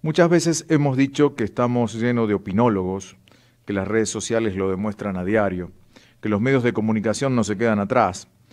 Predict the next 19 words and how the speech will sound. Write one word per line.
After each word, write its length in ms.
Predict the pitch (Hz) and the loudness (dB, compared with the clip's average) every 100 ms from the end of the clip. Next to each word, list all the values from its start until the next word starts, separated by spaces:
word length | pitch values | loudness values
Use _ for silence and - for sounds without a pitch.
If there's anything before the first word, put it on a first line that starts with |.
| _ _ | _ _
con 180 | - 110 | -4 -2
imprecisiones, 840 | 101 107 104 107 - 135 131 127 117 | -2 -4 -4 -6 0 2 2 0 -2
generalizaciones, 1040 | 107 98 98 98 98 - 123 117 110 101 | -2 -2 -2 -4 -6 -2 0 0 0 -2
arbitrariedades 1040 | 101 92 95 101 92 98 110 107 104 101 - _ - | -4 -4 -4 -4 -4 0 2 2 0 -4 -14 _ -10
y 60 | 101 | -8
estereotipos. 800 | 92 95 98 98 90 87 82 - _ _ _ _ _ _ _ _ | -4 -4 -4 -6 -8 -10 -14 -18 _ _ _ _ _ _ _ _
Por 140 | 113 | -2
eso 140 | 120 135 | 0 0
esperamos 500 | - 127 131 131 123 | 4 6 6 6 0
que 200 | 117 92 | -2 -4
quienes 500 | 113 110 107 104 - | -4 -2 0 -2 -4
tienen 260 | 139 139 | -4 -2
responsabilidad 800 | 127 123 123 113 - 104 107 120 110 | -2 -4 -4 -6 -2 -2 0 0 2
directa 440 | 110 135 - 101 | 0 0 0 -4
en 120 | 92 | -2
temas 320 | 90 117 107 | -4 -2 -2
de 80 | 95 | -2
alto 220 | 107 - | -4 -2
impacto 640 | 98 90 107 - - 87 | -4 0 -2 -2 -10 -12